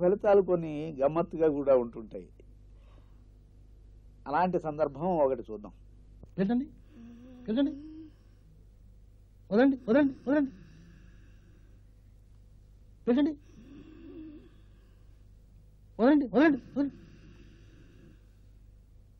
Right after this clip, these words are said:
Speaker 2: వెళ్ళండి, వెళ్ళండి, వదండి. ఏమిటబ్బా,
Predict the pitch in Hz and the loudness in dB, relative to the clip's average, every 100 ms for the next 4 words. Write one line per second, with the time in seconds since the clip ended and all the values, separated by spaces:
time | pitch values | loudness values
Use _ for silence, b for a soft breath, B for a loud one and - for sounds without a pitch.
0 | - - - - - - 240 285 311 - | -20 -20 -20 -20 -8 0 2 2 -2 -12
1 | - 226 302 311 - - - - - - | -4 0 0 -2 -10 -20 -20 -20 -20 -20
2 | - - - - - - - - - - | -20 -20 -20 -20 -20 -20 -20 -20 -20 -20
3 | - 196 269 320 - - - - - - | -6 2 2 2 -6 -20 -20 -20 -20 -20
4 | - - - - - - - - - - | -20 -20 -20 -20 -20 -20 -20 -20 -20 -20
5 | - - - - - - - - - - | -20 -20 -20 -20 -20 -20 -20 -20 -20 -20
6 | - 117 135 165 139 | -20 -16 -12 -10 -12